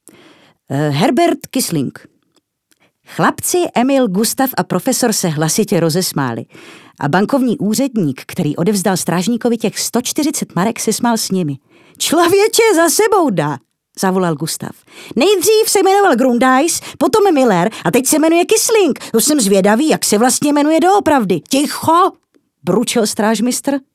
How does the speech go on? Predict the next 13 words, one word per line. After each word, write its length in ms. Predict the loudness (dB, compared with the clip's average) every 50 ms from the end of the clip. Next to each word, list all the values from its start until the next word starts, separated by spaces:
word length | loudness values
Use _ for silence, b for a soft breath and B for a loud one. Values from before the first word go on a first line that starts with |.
| _ _ _ _
„To 220 | 0 2 2 2 0
se 380 | -2 -4 -6 -4 -4 0 0 2 2 2
dovíme.“ 480 | 2 2 0 0 -4 -6 -6 -6 -8 -10 -14 -20 _ _ _ _ _ _ b b b b b b b b b b -4
Pan 180 | -2 0 0 -2
Grundeis 760 | -2 -2 -2 0 0 0 0 0 0 0 0 -2 -4 -6 -6 -4 -4
Miller 380 | -2 0 0 0 -2 -2 -4 -8 _ -8
Kisling 600 | -6 -4 -4 -4 -4 -4 -4 -4 -4 -6 -8 -12 _ _
udal 260 | -6 -2 -2 0 0
svou 260 | -2 -2 0 0 0 0
nynější 560 | 0 -2 -2 -2 -2 -2 -4 -4 -6 -4 -4
adresu. 460 | -4 -4 -4 -4 -4 -4 -6 -6 -8 -10 B B B B B B B B
Eh, 120 | -4 -2
Hotel 840 | -2 -2 -4 -2 -2 -2 -2 0 0 2 2 2 2 2 2 0